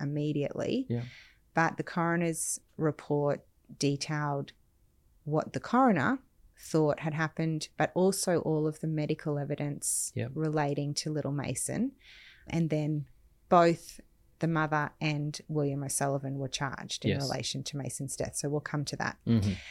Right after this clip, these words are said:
Speaker 1: But so this is hard to hear because
Speaker 2: Mm-hmm.
Speaker 1: this is everything that this poor little baby boy had suffered.
Speaker 2: Yes.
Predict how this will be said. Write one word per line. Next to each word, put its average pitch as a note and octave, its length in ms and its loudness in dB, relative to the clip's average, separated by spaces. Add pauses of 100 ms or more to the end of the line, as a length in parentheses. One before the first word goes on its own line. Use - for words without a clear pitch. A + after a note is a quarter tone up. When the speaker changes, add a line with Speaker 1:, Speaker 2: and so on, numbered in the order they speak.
(140)
Speaker 1:
But D#3+ 120 2
so F3+ 120 8
this A3+ 320 8
is A#3 140 6
hard E3+ 320 4
to E3+ 100 2
hear F3 420 2
because F#3+ 260 4
Speaker 2:
Mm-hmm. G#2+ 80 4
Speaker 1:
this - 200 2
is D#3 120 2
everything D3+ 420 2
that C#3 180 -4
this D3+ 180 -2
poor D3+ 240 0
little D3+ 420 2 (140)
baby D3 300 0
boy C3+ 340 2
had D3 320 -4
suffered. - 540 0
Speaker 2:
Yes. G#2+ 420 0